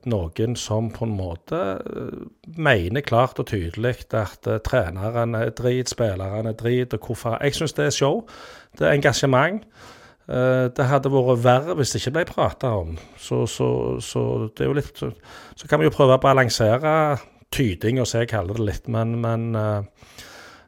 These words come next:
men det er bra å ha sånne folk. Og selv om at det, det er, det kan bli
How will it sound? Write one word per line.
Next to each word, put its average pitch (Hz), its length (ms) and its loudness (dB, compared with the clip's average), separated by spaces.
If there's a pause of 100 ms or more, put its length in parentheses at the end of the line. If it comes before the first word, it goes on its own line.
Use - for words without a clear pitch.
men 131 480 -4 (1600)
det 147 100 8
er 135 60 -2
bra 139 220 8 (100)
å 151 160 4
ha 156 160 2
sånne 147 300 0
folk. - 320 0 (680)
Og 147 300 6 (180)
selv 131 320 2
om 131 140 4
at - 180 -2
det, 113 120 2 (260)
det 117 100 0
er, 110 380 0 (1120)
det 110 100 -6
kan 113 160 -2
bli 113 80 2